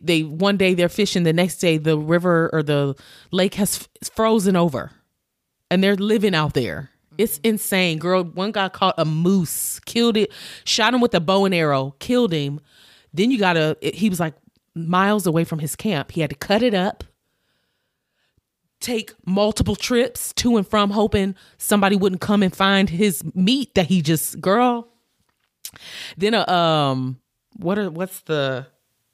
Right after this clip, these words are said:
Speaker 1: not a werewolf, girl. What's it called? Not a bobcat. It's those things you don't think that they're real.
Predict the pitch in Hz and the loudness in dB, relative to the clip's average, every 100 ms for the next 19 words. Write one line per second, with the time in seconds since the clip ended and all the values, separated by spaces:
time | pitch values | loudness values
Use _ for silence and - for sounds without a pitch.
0 | _ _ _ _ _ _ _ _ _ _ | _ _ _ _ _ _ _ _ _ _
1 | _ _ _ _ _ _ _ _ _ - | _ _ _ _ _ _ _ _ _ -6
2 | 170 175 147 135 127 120 101 - - 73 | -4 -2 0 0 -2 -4 -8 -8 -8 -8
3 | 73 - 151 - - - - - - 151 | -8 -6 -6 -8 -10 -10 -12 -14 -6 -2
4 | 165 165 151 143 - 120 113 - - _ | -2 0 -2 -4 -4 -4 -6 -10 -18 _
5 | _ _ _ _ _ _ _ _ _ _ | _ _ _ _ _ _ _ _ _ _
6 | _ _ _ 170 - _ 160 180 180 - | _ _ _ -20 -20 _ -4 -2 0 4
7 | 208 180 180 156 143 180 165 175 - 139 | 4 4 0 -2 2 2 4 0 -2 -4
8 | 131 123 135 - 78 | -4 -4 -4 -6 -10